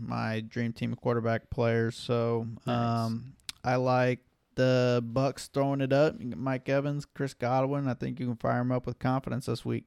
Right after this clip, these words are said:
Speaker 2: Oh, yeah. Bears have a bad secondary. That was proven. Um, yeah, I think Evans is a great play. I think Godwin's a good play.
Speaker 1: Yeah, Bears are gonna have a battle in front of 'em.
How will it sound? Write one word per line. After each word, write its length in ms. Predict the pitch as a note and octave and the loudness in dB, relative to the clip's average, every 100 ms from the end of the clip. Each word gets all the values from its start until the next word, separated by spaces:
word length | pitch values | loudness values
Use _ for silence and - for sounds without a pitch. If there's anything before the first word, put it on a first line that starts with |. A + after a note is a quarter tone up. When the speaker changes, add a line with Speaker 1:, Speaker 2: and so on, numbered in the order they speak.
| _ - | _ 0
Speaker 2:
Oh, 140 | A#2+ | 2
yeah. 220 | A2 G#2 | 4 2
Bears 300 | G2+ A#2 C3+ | 2 2 4
have 180 | C3 B2 | 4 4
a 60 | A#2 | 2
bad 340 | A#2 A#2 A#2 | 0 2 0
secondary. 800 | - A#2 A#2+ A2+ A2 A2 G#2+ G#2+ | 0 0 0 2 2 4 2 2
That 180 | G#2+ G#2+ | 0 -2
was 140 | G#2+ | -4
proven. 640 | - G#2+ G#2+ G#2 G2+ G#2 G2 | -4 -2 0 0 0 -2 -6
Um, 600 | G2+ G2+ G2 F#2 E2+ F2 - - | -4 -2 0 -2 -6 -12 -16 -6
yeah, 300 | G#2 A#2 F#2 | -2 -2 -2
I 100 | G2 | -2
think 160 | A2 G#2+ | 0 2
Evans 320 | A2 A2+ G#2 | 2 2 0
is 140 | F#2+ | -2
a 60 | F2+ | -8
great 340 | F#2 G2 G2 | -6 -6 -6
play. 380 | - G2+ F#2+ F#2+ | -6 -4 -2 -2
I 20 | |
think 160 | F#2+ F2+ | -4 -6
Godwin's 400 | F#2 F#2 F2+ F#2 | -6 -4 -4 -6
a 40 | |
good 220 | F#2+ F2+ - | -8 -10 -8
play. 460 | F#2 F2+ F2+ F2+ | -6 -4 -2 -2
Speaker 1:
Yeah, 180 | C#3 C#3+ | 0 0
Bears 360 | B2+ A#2+ C#3 C#3+ | -2 2 2 2
are 60 | |
gonna 160 | C#3 C3 | 2 2
have 160 | C3 A#2+ | 2 2
a 40 | |
battle 380 | A#2+ B2 B2 A#2+ | 0 0 0 -2
in 80 | A#2+ | -4
front 240 | C3 B2 | -4 -4
of 80 | A#2+ | -4
'em. 160 | B2 | -6